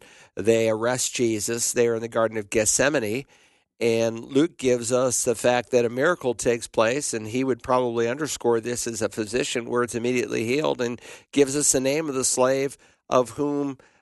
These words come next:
the miracle took place, Malchus. So they don't contradict, they complement. So you might, uh, reflect in that way as you,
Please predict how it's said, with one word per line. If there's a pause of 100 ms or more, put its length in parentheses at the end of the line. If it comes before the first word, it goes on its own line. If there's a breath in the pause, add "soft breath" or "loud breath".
(140)
the
miracle
took
place,
Malchus.
So
they
don't
contradict,
they
complement.
So
you
might, (460 soft breath)
uh,
reflect
in
that
way
as
you,